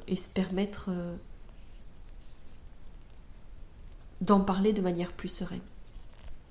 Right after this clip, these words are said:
Dans les choses qui ont été mises en place aussi, il y a un podcast qui existe, qui s'appelle Au revoir, qui est fait par Sophie de Chi-, de Chivray,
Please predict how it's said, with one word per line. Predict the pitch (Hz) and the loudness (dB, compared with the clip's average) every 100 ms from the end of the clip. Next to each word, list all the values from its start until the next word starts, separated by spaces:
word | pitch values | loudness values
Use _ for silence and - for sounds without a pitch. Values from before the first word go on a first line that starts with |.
| - - - - | -12 -10 -10 -4
Dans | 175 180 | 6 8
les | 180 | 8
choses | - 240 240 | 8 8 6
qui | - 190 | 4 4
ont | 180 | 4
été | 180 180 | 4 2
mises | 185 | 2
en | 175 | 2
place | 196 190 | 2 2
aussi, | 180 - 214 | 4 6 6
il | |
y | 202 | 6
a | 170 | 4
un | |
podcast | - 214 - 196 - | 2 2 2 0 0
qui | - | -2
existe, | 180 180 185 - - | 0 2 0 -2 -2
qui | - | 0
s'appelle | 170 175 170 | 2 2 6
Au | 202 | 6
revoir, | 190 180 175 190 - - | 8 6 6 4 0 -6
qui | - 180 | 0 4
est | 175 170 165 - - - - | 4 4 0 -8 -12 -12 -10
fait | - 196 | 6 6
par | 185 180 | 6 4
Sophie | - 208 208 208 | 4 4 4 4
de | 190 | 4
Chi-, | 185 - - | 4 -2 -6
de | 175 175 170 170 | 0 2 4 4
Chivray, | - - 214 190 180 240 | 2 2 4 4 4 2